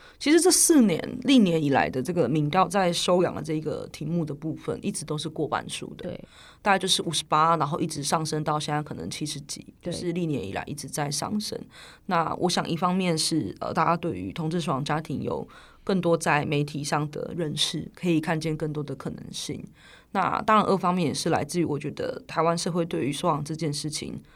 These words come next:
Speaker 1: 呃，普遍还是会觉得这是一个公益的行为啦。
Speaker 2: 嗯。
Speaker 1: 就会觉得它是一个协助，呃，孩子可以找到家这个过程，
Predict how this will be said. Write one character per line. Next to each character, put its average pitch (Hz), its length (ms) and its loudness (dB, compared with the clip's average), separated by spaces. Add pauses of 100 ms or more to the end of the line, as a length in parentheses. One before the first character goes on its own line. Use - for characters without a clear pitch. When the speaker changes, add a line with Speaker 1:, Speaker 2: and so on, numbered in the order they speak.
(340)
Speaker 1:
呃， - 160 -4
普 180 120 -6
遍 226 160 4
还 165 100 4
是 165 120 2
会 185 60 4
觉 165 140 0
得 117 60 0
这 127 120 -4
是 165 160 -2
一 160 60 -2
个 135 220 0
公 170 300 2
益 175 100 2
的 123 80 -6
行 - 240 -8
为 - 140 -16
啦。 - 80 -20 (580)
Speaker 2:
嗯。 190 220 -4
Speaker 1:
就 185 100 -6
会 185 80 -2
觉 190 140 -2
得 156 60 0
它 160 120 -2
是 170 160 -2
一 165 60 0
个 147 160 -6
协 147 240 0
助， 151 320 0 (120)
呃， 85 180 -2
孩 - 180 -4
子 151 160 -6
可 160 100 -8
以 151 60 0
找 147 160 -8
到 151 160 -6
家 147 240 -6
这 156 140 -8
个 143 100 -6
过 156 220 -6
程， - 160 -8